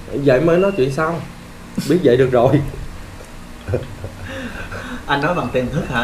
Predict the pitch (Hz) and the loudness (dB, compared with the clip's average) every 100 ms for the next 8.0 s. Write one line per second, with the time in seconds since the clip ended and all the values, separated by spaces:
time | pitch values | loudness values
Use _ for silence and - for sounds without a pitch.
0 | 123 127 123 113 113 - 123 120 139 117 | -2 -4 -4 -4 -6 -4 -4 -2 -2 -2
1 | 110 151 151 147 - - - - - - | 0 4 2 2 -8 -14 -14 -16 -14 -14
2 | - - - - - - 120 123 135 175 | -14 -16 -16 -16 -16 -4 2 6 6 6
3 | 156 123 113 131 151 151 107 90 - - | 6 4 2 0 2 0 -2 -6 -14 -16
4 | - - - - - - - - - - | -16 -16 -14 -14 -14 -14 -14 -14 -14 -14
5 | - - - - - - - - - - | -14 -14 -14 -16 -16 -16 -16 -16 -14 -14
6 | - - - - - - - - - - | -12 -12 -12 -14 -14 -14 -14 -14 -14 -14
7 | - - - - 123 131 165 156 165 | -14 -14 -12 -2 2 4 6 4 2